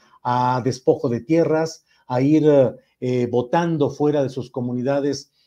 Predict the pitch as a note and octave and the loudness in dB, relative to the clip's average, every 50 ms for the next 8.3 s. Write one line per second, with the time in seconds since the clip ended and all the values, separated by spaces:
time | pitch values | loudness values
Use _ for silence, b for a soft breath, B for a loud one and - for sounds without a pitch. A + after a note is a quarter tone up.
0 | _ _ _ C3 B2+ B2 B2 B2+ B2 A#2+ - - - B2+ A#2+ A#2 A#2 A#2 A2+ - | _ _ _ -6 -4 -2 0 0 -2 -2 -6 -6 -4 -2 -2 0 0 -2 -2 -4
1 | - _ _ _ _ _ _ - A#2+ A#2 A2+ A2+ B2 A#2 A#2 A#2 A#2+ - - - | -6 _ _ _ _ _ _ -6 -4 -4 -4 -4 -6 -6 -6 -6 -8 -10 -8 -8
2 | D3+ F3 E3+ D#3 C3 - B2 A2 A#2 A#2 G#2+ B2 C#3 C#3+ D3 C#3 C#3+ C#3 A#2+ B2 | -8 -6 -6 -6 -6 -8 -8 -8 -8 -8 -4 -4 -2 -2 -4 -4 -6 -8 -8 -8
3 | A#2+ C3+ B2+ C3+ D#3 E3+ F3+ F#3 F3+ - - A#2+ A2+ A2 A#2 B2+ C3+ A#2+ - - | -8 -8 -8 -8 -6 -6 -6 -8 -8 -8 -6 -4 -4 -4 -4 -6 -8 -10 -10 -10
4 | A#2+ A2+ B2 C3 C3+ C3+ C3+ C#3 C3+ C#3 b b b b - - A#2 G#2+ A2 A2 | -10 -10 -8 -6 -6 -4 -4 -6 -6 -8 b b b b -8 -6 -4 -4 -4 -4
5 | - - B2+ B2+ B2 C3+ - - - _ - A#2 A2+ A2+ C3 C3+ C3+ - C3+ B2 | -4 -4 -2 0 0 -2 -2 -4 -8 _ -12 -10 -8 -6 -8 -8 -8 -8 -10 -10
6 | - - _ - B2+ - - - - B2 G#2+ - _ _ - B2+ A#2+ C3 B2+ A#2 | -10 -12 _ -16 -16 -16 -16 -12 -12 -12 -12 -12 _ _ -10 -8 -6 -6 -8 -8
7 | - - A#2 A#2+ A#2 A2 G2+ A2 A2+ A2+ - - A2 F#2+ - E2+ E2 D#2 D2+ D#2+ | -10 -12 -10 -10 -10 -10 -12 -16 -16 -16 -16 -18 -20 -20 -20 -20 -20 -20 -18 -12
8 | D#2+ - - - - | -10 -10 -10 -10 -12